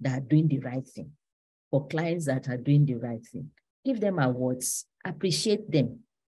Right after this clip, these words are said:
Tax relief, we heard about tax just now. Very high tax because you are building in Ikoyi. And they said this, uh, development is going to be worth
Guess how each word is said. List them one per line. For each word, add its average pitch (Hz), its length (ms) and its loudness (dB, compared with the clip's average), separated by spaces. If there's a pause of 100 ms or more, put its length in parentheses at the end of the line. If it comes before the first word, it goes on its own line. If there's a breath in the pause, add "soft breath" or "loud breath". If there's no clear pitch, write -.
(120)
Tax - 380 0
relief, 135 520 4 (120)
we 139 100 0
heard 156 180 0
about 131 320 0
tax 156 360 -2
just 139 320 2
now. 123 160 0 (560)
Very 180 240 6
high 156 200 4
tax 151 360 -2
because 147 280 4
you 156 60 6
are 139 60 6
building 170 420 2
in 123 240 2
Ikoyi. 123 420 -4 (1000)
And 143 140 6
they 139 40 4
said 156 260 2
this, 160 260 2 (140)
uh, 123 220 0 (160)
development 156 640 2
is 120 80 -4
going 147 160 4
to 139 100 -2
be 127 100 -4
worth 135 380 0